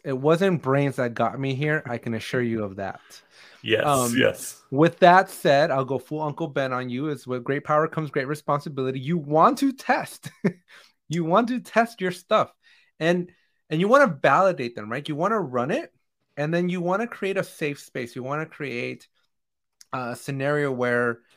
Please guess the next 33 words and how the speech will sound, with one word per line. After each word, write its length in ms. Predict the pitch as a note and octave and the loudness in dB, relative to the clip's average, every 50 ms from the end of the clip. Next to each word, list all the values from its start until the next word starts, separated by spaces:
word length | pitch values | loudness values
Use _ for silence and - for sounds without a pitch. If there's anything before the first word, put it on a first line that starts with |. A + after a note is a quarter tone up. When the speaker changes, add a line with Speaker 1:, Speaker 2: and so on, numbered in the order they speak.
| _ _ _ _ _ - | _ _ _ _ _ -10
Speaker 1:
maybe 640 | - C#3+ C#3+ D3+ D#3+ G3 A3 F#3 G#3 G3+ G3+ - | -6 -2 0 2 2 2 0 -2 -4 -4 -6 -4
instead 320 | - D#3+ D3 - - F3+ F3 | -6 -6 -6 -4 -4 -2 -2
of 100 | F3+ E3+ | 0 -2
your 120 | E3+ - - | -2 -4 -4
action 580 | C3 C3+ D3+ D3 - - - D3 C3 B2+ A#2 - _ _ _ _ _ _ _ _ _ - - - C3+ | -2 -2 -2 -4 -4 -6 -8 -8 -8 -8 -10 -14 _ _ _ _ _ _ _ _ _ -16 -12 -10 -6
being 240 | B2+ C3+ C#3+ D3 C#3 - - | -4 -2 -2 -2 -4 -6 -8
create 460 | - - C#3 C3 - D3+ D3+ D3+ C#3+ | -6 -6 -6 -6 -4 -2 -2 0 0
a 40 | C#3 | 0
bunch 220 | C3 D3+ D3 - | 0 0 -2 -2
of 100 | C3+ A#2+ | -2 0
issues, 560 | D3+ G3+ G#3+ - - D#3 C3+ B2+ A#2 A#2 - - - | 0 0 0 -2 -4 -4 -4 -4 -6 -8 -12 -18 -12
you 460 | C#3 C3 C#3 C#3 C3+ C3 B2+ A#2+ A#2+ _ _ _ _ _ _ _ _ _ _ - | -8 -4 -2 -2 0 0 -2 -4 -8 _ _ _ _ _ _ _ _ _ _ -12
create 300 | - - D#3+ D#3 D#3 D3 | -4 -2 2 2 4 4
a 60 | C#3 | 2
comment 540 | - - - F#3 F3 D#3 C3+ A#2+ A2+ A2+ - | 2 6 8 8 8 8 4 -2 -6 -8 -8
or 160 | - C3 B2 | -6 -4 -4
you 160 | B2+ B2 C3 B2+ | -4 -4 -6 -6
send 200 | - E3 D#3+ D3+ | -4 -2 -2 -2
an 80 | C#3+ | -2
email 340 | D3+ E3 E3+ E3+ D3+ B2+ A2+ | -2 -2 0 0 0 0 0
out, 220 | G#2+ G2 F#2+ F#2+ _ _ _ _ _ _ _ - | -2 -4 -6 -6 _ _ _ _ _ _ _ -6
right? 280 | - B2 C3 C#3+ - | -4 -4 -4 -4 -4
'Cause 140 | - D3+ C3+ | -4 -2 2
then 260 | D3 F3+ G#3+ G#3 F#3+ | 4 4 4 4 6
that 240 | E3+ F3 A3 C#4+ C4 | 8 8 8 8 8
way, 80 | A3+ F#3 | 6 6
if 80 | D3 | 4
you 60 | F3 | 4
get 140 | F3 G3 F#3+ | 2 2 2
bombarded 440 | E3+ E3 D3+ C3+ D3+ D#3+ F3 E3+ D3 | 2 2 6 8 8 10 10 8 6
with 100 | C3+ - | 2 -2
two 200 | - - F3+ E3+ | -2 -4 -4 -2
hundred 480 | - - E3+ E3+ D#3 D#3 C#3+ C3+ - | -2 -2 -2 -2 0 -2 -4 -4 -6